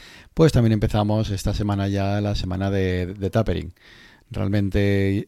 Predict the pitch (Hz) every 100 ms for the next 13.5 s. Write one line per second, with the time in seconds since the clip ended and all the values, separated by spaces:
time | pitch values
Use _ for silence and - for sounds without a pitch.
0 | _ - 127 - 110 107 110 101 98 98
1 | 95 107 104 113 127 107 104 104 104 101
2 | 98 104 110 98 - 101 101 92 _ -
3 | - - _ 117 107 104 101 101 98 107
4 | 98 98 95 95 98 98 127 156 190 233
5 | _ - - - - 101 101 107 104 107
6 | 101 107 101 101 101 101 101 104 101 101
7 | 95 104 101 95 - 113 - - 107 101
8 | 98 101 - 98 95 98 101 107 110 107
9 | 98 98 139 226 - _ - - - -
10 | - - - 127 123 113 110 107 104 101
11 | - 110 104 104 101 104 101 104 101 101
12 | 101 101 - 104 98 98 107 110 - 104
13 | 107 131 165 240 -